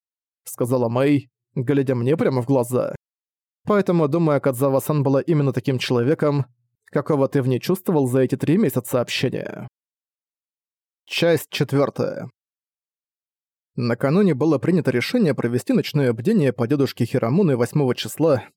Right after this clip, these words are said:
воскресенье, а похороны девятого. Деталей я не знал,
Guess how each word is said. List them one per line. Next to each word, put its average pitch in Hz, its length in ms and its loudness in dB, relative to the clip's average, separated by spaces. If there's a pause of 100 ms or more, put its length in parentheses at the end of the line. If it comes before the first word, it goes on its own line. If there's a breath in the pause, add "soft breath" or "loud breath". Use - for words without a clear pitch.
(120)
воскресенье, 123 840 0 (260)
а - 120 -4
похороны 139 440 0
девятого. 127 680 -2 (720)
Деталей 123 480 0
я 117 60 0
не 113 100 -6
знал, 135 440 0